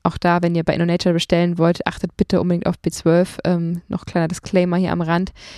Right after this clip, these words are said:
Dann, äh, checkt gerne Vegan Gesund zehn für zehn Prozent auf eure Bestellung. Denn die haben natürlich,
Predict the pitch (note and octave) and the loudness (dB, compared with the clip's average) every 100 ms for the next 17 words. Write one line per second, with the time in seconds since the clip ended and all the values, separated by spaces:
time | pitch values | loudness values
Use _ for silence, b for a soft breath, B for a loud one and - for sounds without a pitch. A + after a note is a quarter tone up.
0 | B - E3+ E3+ E3 - E3+ E3+ - E3+ | B -2 0 0 -2 -2 -2 -2 -4 -4
1 | - D#3 D#3+ D#3 D#3+ D#3+ D3+ D#3 - D#3 | -2 -2 -2 0 0 0 -2 -4 -2 -2
2 | D#3 - - E3 - - - D#3+ - - | -2 -6 -4 -4 -4 -8 -6 -8 -8 -8
3 | - - - - F3 F3 - D3 E3 F3+ | -8 -4 -6 -6 -6 -8 -4 -2 0 -2
4 | F#3+ B B B B B _ - F#3 F3+ | -6 B B B B B _ 0 2 2
5 | F#3 F3 E3+ E3 E3+ | 2 0 0 -2 -4